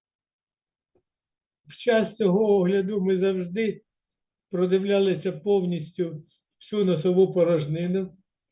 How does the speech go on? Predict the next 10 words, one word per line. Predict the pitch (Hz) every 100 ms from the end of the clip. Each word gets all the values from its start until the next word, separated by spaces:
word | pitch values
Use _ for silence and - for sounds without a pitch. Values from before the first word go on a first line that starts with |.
| _ _ _ _ _ _ _ _ -
удаляли | 185 160 214 226 208 185
те, | - 220 185
що | 160 180
вже | 151 196
було | 175 175 190 185 151 - _ _ _ _ _
вражене | 160 147 180 185 151 160 160
так, | 160 180 165
що | - 170 156 _ _ _ _ _ _ _
тільки | - 180 175
ж | 151 -